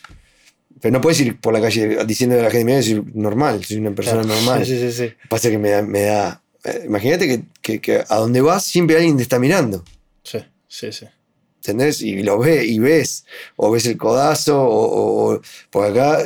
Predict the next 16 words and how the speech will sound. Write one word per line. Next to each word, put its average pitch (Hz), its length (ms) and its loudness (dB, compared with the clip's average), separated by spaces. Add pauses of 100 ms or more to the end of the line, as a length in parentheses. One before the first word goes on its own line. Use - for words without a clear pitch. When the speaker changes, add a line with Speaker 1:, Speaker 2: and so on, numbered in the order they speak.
Speaker 1:
la 107 120 0
gente 120 260 -2
es 113 40 -2
más 120 140 -2
respetuosa, 135 680 0 (680)
pero 101 360 2 (320)
también 123 240 0
te 143 80 0
das 117 120 -2
cuenta. 113 500 0 (300)
Entonces, 131 480 0 (2000)
te - 120 -6
cuesta 160 320 0
ser 92 200 -2
vos. 87 380 -6 (680)
Eh, 98 480 -6